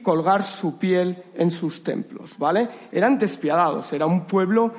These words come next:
aberrante también, donde, eh, se ejercía la esclavitud, ¿de acuerdo? Había abusos y había muchísimas grandes injusticias. Y esta injusticia ha llegado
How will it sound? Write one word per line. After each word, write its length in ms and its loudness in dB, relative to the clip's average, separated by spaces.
aberrante 800 2
también, 540 2
donde, 840 -4
eh, 500 -2
se 200 -4
ejercía 480 -2
la 160 0
esclavitud, 920 -2
¿de 80 -6
acuerdo? 540 0
Había 320 0
abusos 880 -2
y 120 -2
había 240 2
muchísimas 760 2
grandes 420 -2
injusticias. 840 -4
Y 120 4
esta 180 0
injusticia 680 -2
ha 60 2
llegado 800 0